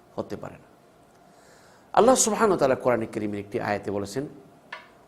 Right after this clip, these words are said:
"ওয়ালিল্লাহিল মাসালুল আ'লা ওয়া হুয়াল আজিজুল হাকীম।" আল্লাহ সুবহানাহু ওয়া তাআলা বলেছেন যে, আর আল্লাহর জন্য রয়েছে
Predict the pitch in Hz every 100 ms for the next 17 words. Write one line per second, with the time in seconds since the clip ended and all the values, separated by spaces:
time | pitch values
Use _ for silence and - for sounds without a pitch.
0 | - 127 123 110 113 123 113 107 101 123
1 | 123 113 104 98 - 113 95 107 98 95
2 | 92 - - - 107 107 104 95 104 92
3 | 117 110 95 - 104 - 107 95 101 -
4 | - - _ _ _ _ _ _ 143 180
5 | 185 180 180 175 156 151 165 170 175 214
6 | - - - - - - 123 127 - 143
7 | 156 147 147 123 131 123 117 120 127 -
8 | 113